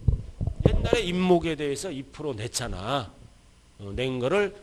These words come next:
뭐 생산 등을 위한 거는 등기를 다시 해야 돼요. 자, 됐슈? 자, 오늘 어지러워요. 표준 세율 정리해야지. 특례 세율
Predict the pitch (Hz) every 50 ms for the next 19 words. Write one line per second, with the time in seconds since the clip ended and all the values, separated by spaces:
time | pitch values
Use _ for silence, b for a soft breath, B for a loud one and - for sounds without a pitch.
0 | - - 95 92 - - - - 180 196 226 240 220 - 214 214 208 202 190 196
1 | 190 185 185 180 175 160 151 151 147 143 135 127 120 165 208 208 185 - - 135
2 | 143 135 131 139 135 127 120 - 95 117 110 - 120 117 104 95 87 - - 87
3 | 85 90 107 151 196 226 214 - b b b b b b b b b b b b
4 | - - - - - - - - - - - - - 170 175 160 - 160 170 -
5 | - 214 254 294 302 262 214 - - - - - - - - - - - - -
6 | - - - - - 120 120 139 151 151 156 147 117 135 139 - 143 143 143 143
7 | 143 143 143 139 139 - - - 180 202 160 160 147 147 143 143 143 139 - 143
8 | 147 139 143 139 139 139 135 - - 139 139 131 131 127 110 107 104 95 - -
9 | 92 80 - b b b b b b b b - - - - 233 208 196 208 254
10 | 240 - - 233 202 156 127 98 80